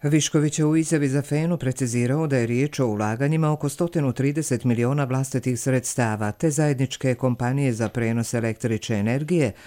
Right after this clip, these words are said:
dok su ostalo kreditna sredstva. Dogovorom premijera je, kako kaže, osiguran veliki ciklus ulaganja i nakon gotovo tri godine elektroprenos je deblokiran i radi efikasno.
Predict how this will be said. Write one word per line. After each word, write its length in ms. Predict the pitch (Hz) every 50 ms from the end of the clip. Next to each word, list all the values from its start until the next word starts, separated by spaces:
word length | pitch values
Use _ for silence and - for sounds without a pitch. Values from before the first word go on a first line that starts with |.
| - - - - - -
dok 240 | 151 147 196 190
su 160 | - - 156 135
ostalo 460 | 123 131 - - - 135 131 131 120
kreditna 540 | - 135 127 117 104 101 92 92 - 95 98
sredstva. 580 | - - 113 107 104 - - - - 117 104 - - - - - - -
Dogovorom 540 | 151 143 160 170 156 156 147 151 143 143 139
premijera 520 | 127 135 143 139 139 135 139 143 143 151
je, 360 | 143 139 131 135 131 127 120
kako 300 | 120 - - 117 - 123
kaže, 360 | 113 - 139 139 143 123 135 127
osiguran 680 | 120 127 131 - - 131 123 120 117 113 110 110 107
veliki 480 | 110 110 107 123 120 117 113 - 113
ciklus 580 | 101 - - 120 123 - - 151 143 135 - -
ulaganja 600 | 120 110 110 107 110 120 131 156 165 165 165 165
i 180 | 170 175 190 175
nakon 360 | 151 123 123 120 - 127 127
gotovo 360 | 113 110 107 - 120 110 113
tri 280 | 113 - 123 131 135 131
godine 480 | 120 123 120 107 117 110 110 104 104 -
elektroprenos 800 | 135 135 127 117 - - 113 104 - 117 113 123 131 135 - -
je 60 | 123
deblokiran 640 | 104 104 95 95 110 135 143 - 156 147 143 135 120 - - - - -
i 140 | 196 175 151
radi 300 | 131 120 117 107 110 104
efikasno. 600 | 101 - 92 90 - 101 95 - - 107 98